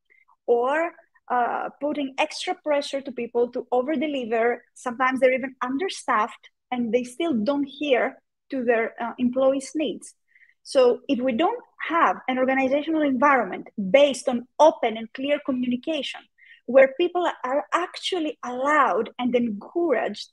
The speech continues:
and embraced when they're speaking up and when they're telling their own truth, by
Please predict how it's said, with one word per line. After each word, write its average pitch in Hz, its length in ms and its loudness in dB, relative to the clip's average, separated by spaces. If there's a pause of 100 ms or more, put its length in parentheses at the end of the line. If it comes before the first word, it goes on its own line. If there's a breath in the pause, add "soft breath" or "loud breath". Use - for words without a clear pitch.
(120)
and 262 160 0
embraced 262 840 0 (380)
when 269 260 2
they're 240 120 6
speaking - 460 -6
up 220 220 -2 (240)
and 233 160 -8
when 240 140 -2
they're 240 220 0
telling 247 220 0
their 233 160 2
own 302 180 0 (140)
truth, 214 300 -2 (520)
by 254 280 2